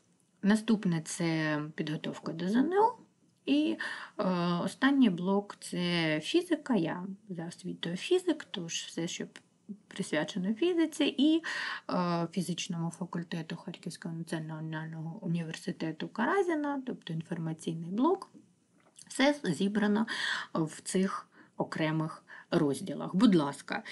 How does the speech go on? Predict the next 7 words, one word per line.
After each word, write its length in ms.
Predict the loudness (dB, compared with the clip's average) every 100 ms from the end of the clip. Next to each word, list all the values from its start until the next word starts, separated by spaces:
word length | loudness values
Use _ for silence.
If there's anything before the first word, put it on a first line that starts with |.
| -10 0
є 240 | 4 4
посилання: 840 | 4 -2 2 2 4 2 2 0 2
education 680 | 2 2 0 2 2 0 -4
pahomova 880 | -4 -4 -2 -2 -2 -2 0 -2 -4 -12 _ _ _
крапка 480 | -4 -4 -4 -6 -4
blogspot 880 | -4 -6 -8 -12 -8 -4 -4 -6 -4
крапка 480 | -2 -2 -4 -6